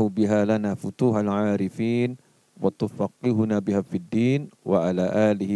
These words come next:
وصحبه. السلام عليكم ورحمة الله وبركاته. Alhamdulillah,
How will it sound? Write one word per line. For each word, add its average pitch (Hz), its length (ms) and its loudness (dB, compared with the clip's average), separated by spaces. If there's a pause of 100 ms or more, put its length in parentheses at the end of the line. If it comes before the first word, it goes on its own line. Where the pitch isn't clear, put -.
وصحبه. 95 640 -4
السلام 104 480 2
عليكم 104 720 2
ورحمة 98 440 0
الله 104 420 2 (180)
وبركاته. 82 720 -2 (4000)
Alhamdulillah, 104 640 2